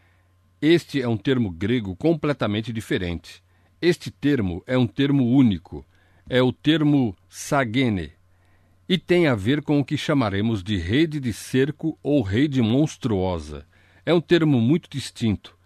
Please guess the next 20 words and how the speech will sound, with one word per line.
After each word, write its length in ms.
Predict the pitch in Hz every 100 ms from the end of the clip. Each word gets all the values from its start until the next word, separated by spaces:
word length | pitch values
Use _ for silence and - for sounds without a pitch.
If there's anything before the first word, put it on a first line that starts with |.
| _ _
Fala 320 | _ 143 143 139
de 120 | 135
uma 200 | 143 117
rede 400 | 87 123 123 101
muito, 420 | 98 139 131 98
muito 240 | 131 160
grande. 460 | 104 98 98 78 - _ _ _ _ -
Agora, 340 | 139 147 147
quando 260 | - 196 175
digo 320 | 110 127 110
muito 320 | 95 170 127
grande, 480 | 95 104 127 95 78 - - -
quero 240 | - 143 131
dizer 400 | 123 98 139 123
muito 480 | 90 95 170 175
grande 360 | 113 101 131 151
mesmo. 520 | 101 101 95 80 73 - _ _ _
Lenski, 540 | 127 160 170 - - 98
o 100 | 98
comentarista, 800 | 113 107 95 92 123 - 90